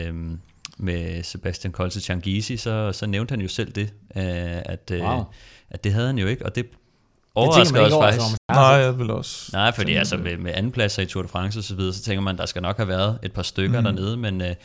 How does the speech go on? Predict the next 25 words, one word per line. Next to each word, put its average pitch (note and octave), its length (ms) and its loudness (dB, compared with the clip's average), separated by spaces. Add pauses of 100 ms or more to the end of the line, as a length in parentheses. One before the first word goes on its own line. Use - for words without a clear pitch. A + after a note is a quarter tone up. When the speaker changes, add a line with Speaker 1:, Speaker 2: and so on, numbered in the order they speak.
(220)
Speaker 1:
men F#2+ 120 -2
det A#2+ 80 6
er A#2+ 40 8
jo A#2 60 8
altså G#2 200 4
hans, G2 280 0
øh, F#2 120 2
hans F2+ 200 -2
store G#2 280 2
målsætning, G2 720 0
øh, F2 260 -2
og, F2+ 220 -2
og F2+ 100 -2
også F#2 240 -4
en F#2+ 100 -6
af F#2 60 -4
de G2 60 -6
grunde G2 260 -4
til, G#2 60 -4
at G2 40 -2
han F#2 100 -2
kommer F#2 220 -2
til - 140 -8
Vueltaen, F#2 500 -2
så, F2 340 -2